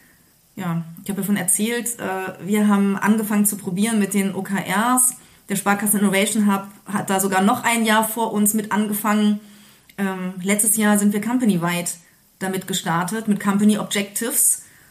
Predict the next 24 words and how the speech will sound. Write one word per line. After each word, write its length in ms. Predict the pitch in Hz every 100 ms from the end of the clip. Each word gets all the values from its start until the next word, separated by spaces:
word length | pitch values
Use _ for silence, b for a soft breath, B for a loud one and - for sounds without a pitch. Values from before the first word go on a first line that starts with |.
| B
Und 360 | 214 208 202 -
an 100 | 208
den 140 | 208
Objectives 640 | 196 - 208 - - 254 -
und 160 | 214
den 80 | 208
jeweiligen 360 | 202 202 190 190
Key 180 | - 302
Results 720 | 262 180 175 175 170 - - - - -
können, 560 | - 220 233 226 262 262 - 190
bis 200 | 294 -
runtergebrochen 680 | 269 302 240 208 254 254
auf 160 | 247 240
die 80 | 233
einzelnen 380 | 208 226 233 226
Mitarbeiter, 760 | 254 233 185 185 196 190 247 B B B
drauf 240 | - 208 -
einzahlen, 520 | 233 254 - 233 220
mitgestalten 920 | 247 247 247 214 214 214 226 226 226
und 340 | 220 214 214 - B B
ja, 340 | - 202 190 185 B B -
top-down 420 | 214 214 220 240
und 80 | 214
bottom-up 540 | 226 220 - 240 -